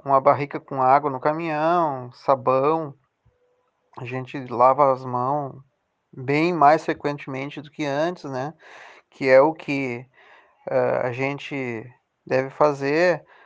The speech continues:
Procuro ter aquele distanciamento, assim,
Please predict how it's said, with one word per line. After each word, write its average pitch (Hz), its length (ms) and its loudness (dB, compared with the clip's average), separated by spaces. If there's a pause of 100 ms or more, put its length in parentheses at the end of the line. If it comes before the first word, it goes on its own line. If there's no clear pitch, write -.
(140)
Procuro 147 1120 0 (440)
ter 147 140 2
aquele 151 240 -6
distanciamento, 151 840 -2
assim, 147 560 -10